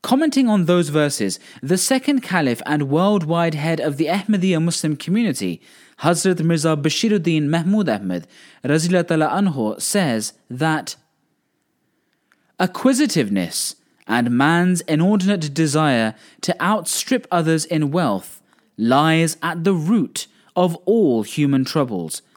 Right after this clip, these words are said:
and of neglect of higher values of life.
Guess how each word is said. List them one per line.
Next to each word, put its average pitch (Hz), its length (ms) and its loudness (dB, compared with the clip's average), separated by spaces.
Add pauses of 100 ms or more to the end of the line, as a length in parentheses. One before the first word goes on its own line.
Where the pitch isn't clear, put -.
(300)
and 175 180 4
of 175 140 2
neglect 175 680 0 (260)
of 165 140 2
higher 202 520 0
values 147 680 -2 (200)
of 135 160 -2
life. 135 580 -2